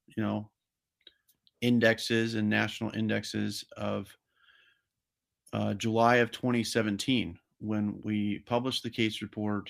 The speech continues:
and there was, uh, international and national media spotlight on Doctor Harch's,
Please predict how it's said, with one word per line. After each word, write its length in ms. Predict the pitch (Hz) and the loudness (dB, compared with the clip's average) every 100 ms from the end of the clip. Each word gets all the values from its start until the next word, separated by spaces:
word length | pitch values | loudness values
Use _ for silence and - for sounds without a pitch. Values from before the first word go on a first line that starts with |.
| - | -12
and 480 | 104 101 101 98 92 | -6 -4 -4 -4 -6
there 180 | 104 107 | -4 -2
was, 360 | 104 104 - - | 0 -2 -4 -8
uh, 40 | - | -6
international 880 | 110 123 120 113 117 127 113 113 113 | -2 0 2 2 0 -2 -2 -2 -2
and 160 | 107 104 | -2 0
national 400 | 104 107 - 107 | -2 -4 -4 0
media 500 | 107 117 101 101 101 _ _ _ _ _ - | 0 0 -2 -4 -6 _ _ _ _ _ -2
spotlight 680 | - 123 143 127 107 107 104 | 2 4 4 4 2 2 0
on 640 | 107 107 107 107 107 110 107 _ _ _ _ _ _ _ _ _ _ _ 107 | -2 0 0 0 0 -4 -10 _ _ _ _ _ _ _ _ _ _ _ -12
Doctor 380 | 104 107 107 107 | 0 0 0 -4
Harch's, 640 | 104 107 107 107 104 - | 0 0 0 0 0 -2